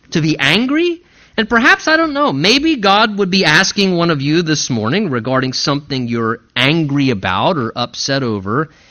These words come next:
"Is it right for you to be angry over this?"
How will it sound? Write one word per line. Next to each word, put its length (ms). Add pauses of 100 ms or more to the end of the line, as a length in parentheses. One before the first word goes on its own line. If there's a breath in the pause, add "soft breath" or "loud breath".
(460 soft breath)
"Is 260
it 180
right 720 (1400)
for 160
you 120
to 60
be 160
angry 340
over 160
this?" 360